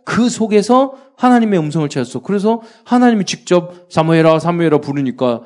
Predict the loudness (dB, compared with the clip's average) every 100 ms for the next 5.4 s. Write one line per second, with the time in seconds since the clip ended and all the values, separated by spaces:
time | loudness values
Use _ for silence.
0 | -12 0 2 2 -2 -4 -4 -6 -6 -8
1 | -8 -8 -8 -8 -12 -18 _ _ _ _
2 | _ 0 2 0 -4 -4 0 0 2 0
3 | -2 -4 -4 -4 -6 -8 -10 -6 -4 -2
4 | -2 -2 -4 -4 -6 -8 -12 -12 -6 -4
5 | -4 -4 -4 -4